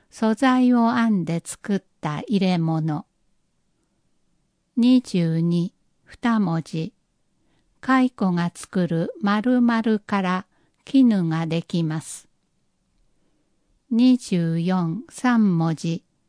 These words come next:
一文字目にアルファベットB。一年を天候などで分けた区切り。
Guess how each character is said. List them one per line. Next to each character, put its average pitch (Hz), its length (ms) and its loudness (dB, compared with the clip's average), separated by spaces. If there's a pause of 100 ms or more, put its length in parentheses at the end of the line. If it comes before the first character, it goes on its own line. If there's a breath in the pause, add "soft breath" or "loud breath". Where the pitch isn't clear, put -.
(360)
一 254 320 2
文 240 180 4
字 226 160 -2
目 214 220 0
に 165 320 -4
ア 214 160 -2
ル 247 100 0
フ - 160 -6
ァ 226 120 0
ベ 214 160 -2
ッ - 60 -8 (200)
ト 165 280 -4
B。 190 460 0 (1500)
一 240 340 2
年 175 380 2
を 170 180 0
天 254 340 2
候 240 320 0
な 226 180 0
ど 180 160 -4
で 160 160 -6
分 170 240 -2
け 165 140 -6
た 165 220 -6
区 190 220 -2
切 175 160 0
り。 156 200 -6